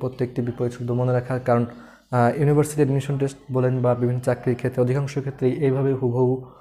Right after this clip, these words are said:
আপনারা পাবেন বলে আমি আশা করি। দর্শক, আমার পরবর্তী ভিডিও পেতে অবশ্যই আমার চ্যানেলটি সাবস্ক্রাইব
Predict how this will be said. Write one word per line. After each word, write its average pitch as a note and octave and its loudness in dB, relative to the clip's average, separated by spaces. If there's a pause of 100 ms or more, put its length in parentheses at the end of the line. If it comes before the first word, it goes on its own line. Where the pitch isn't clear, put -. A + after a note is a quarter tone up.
(160)
আপনারা B2 -2
পাবেন B2+ 2
বলে B2 4
আমি A#2 2
আশা A2+ -4
করি। A2 -4 (640)
দর্শক, C3 0 (560)
আমার A#2+ 2
পরবর্তী C3+ 2
ভিডিও B2+ 2
পেতে C3 0
অবশ্যই B2+ 0
আমার A#2+ 0
চ্যানেলটি A#2 -4
সাবস্ক্রাইব B2+ -4